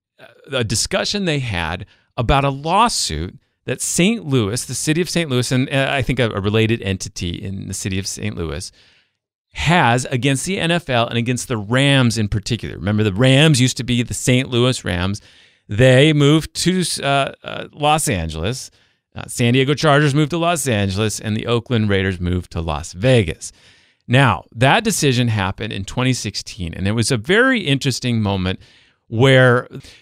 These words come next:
the Rams wanted to move to Los Angeles.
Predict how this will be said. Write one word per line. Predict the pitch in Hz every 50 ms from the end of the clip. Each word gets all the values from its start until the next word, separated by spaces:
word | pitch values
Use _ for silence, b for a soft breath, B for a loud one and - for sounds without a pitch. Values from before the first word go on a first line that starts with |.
| B B -
the | 120 117
Rams | 113 120 156 190 233 214 147 113 117 147 - - - _ _ _ _ _ _ _ _ _ -
wanted | 110 127 143 151 151 127 143
to | 139
move | 135 127 123 123 110
to | - 120
Los | 110 107 98 95 101 - -
Angeles. | 92 85 76 71 69 - - 57 - - -